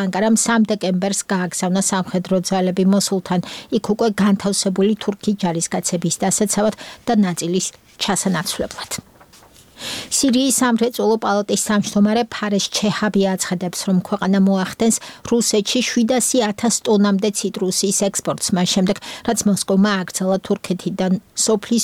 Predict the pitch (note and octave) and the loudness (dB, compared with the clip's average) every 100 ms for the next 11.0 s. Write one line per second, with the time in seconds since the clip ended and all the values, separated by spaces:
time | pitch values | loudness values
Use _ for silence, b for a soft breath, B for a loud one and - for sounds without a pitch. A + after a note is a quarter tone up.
0 | G#3 F#3+ F3 E3+ F3+ E3+ F3+ - G3+ F3+ | 2 2 2 2 0 0 -2 0 -2 0
1 | F#3+ F#3 - F#3+ F3+ - G3 F3 D#3+ - | -2 -4 -2 2 2 2 0 0 -2 -4
2 | - B B B - G3 - G3 A3 G#3+ | -6 B B B -2 -2 0 0 2 2
3 | - G#3+ G3 F#3+ F#3+ F3+ F#3 - - F#3+ | 2 0 0 0 0 0 0 -2 -2 2
4 | F#3 F#3 F3+ - - - B B A#3+ A#3 | 2 2 -2 -4 -6 -6 B B 0 0
5 | - G#3 G3 F#3+ F#3+ F3 F3 - G3+ G3 | 0 -2 0 0 -2 -2 -4 0 2 4
6 | F#3 - F#3 G3 G#3+ G3 G3+ F#3+ F#3 G3 | 2 0 -4 0 0 2 0 0 0 0
7 | - G3 F#3 F#3 F3 G3 F#3 F#3 F3 E3+ | 0 2 2 2 2 0 2 0 0 -4
8 | F#3 - F#3 B B B C#4+ B3+ A#3+ A3 | -4 -4 -4 B B B 0 0 2 2
9 | A3 G#3+ G#3+ G#3 G#3+ A3 A#3+ A3+ - A3 | 4 4 2 0 0 2 2 2 2 2
10 | G#3 G#3 F#3+ G3 G3+ G3+ - G3+ G3+ G#3 | 2 2 2 0 0 0 2 2 4 2